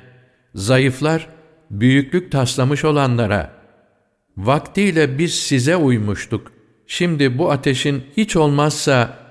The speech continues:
bir kısmından bizi kurtarabilir misiniz?"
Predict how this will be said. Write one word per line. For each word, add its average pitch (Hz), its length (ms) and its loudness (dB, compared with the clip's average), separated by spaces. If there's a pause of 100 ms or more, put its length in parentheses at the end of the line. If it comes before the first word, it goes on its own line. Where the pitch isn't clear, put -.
bir 185 220 0
kısmından 131 760 0
bizi 123 300 2
kurtarabilir 117 720 0
misiniz?" 107 640 -4